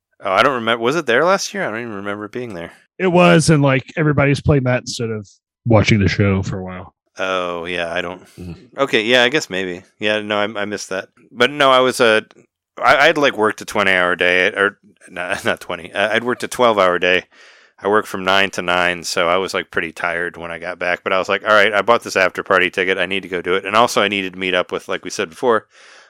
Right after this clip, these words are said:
Speaker 1: I need to meet up with Nate Lockhart and purchase my Game Gear, which, uh, which I did do. And I was waiting at the Hilton for him.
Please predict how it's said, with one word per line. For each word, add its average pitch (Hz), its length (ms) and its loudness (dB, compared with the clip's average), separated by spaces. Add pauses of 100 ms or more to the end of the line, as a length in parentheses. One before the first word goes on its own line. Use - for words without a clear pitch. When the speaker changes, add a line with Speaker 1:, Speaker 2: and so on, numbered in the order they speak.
Speaker 1:
I 95 80 -12
need 107 140 -4
to 101 60 -6
meet 98 180 -2
up 95 160 -2
with 92 80 -8
Nate 101 220 -2
Lockhart 110 500 2 (840)
and 98 140 -12
purchase 110 320 -6
my 101 80 -2
Game 117 300 0
Gear, 101 280 -4 (100)
which, - 260 -12
uh, 92 240 -4
which 98 180 -12
I 104 60 -6
did 120 260 0
do. 90 320 -4 (540)
And 101 160 -2
I 101 40 6
was 107 140 -2
waiting 113 380 4
at 98 120 -4
the 95 100 -6
Hilton 110 380 0
for 92 200 -6
him. 90 340 -4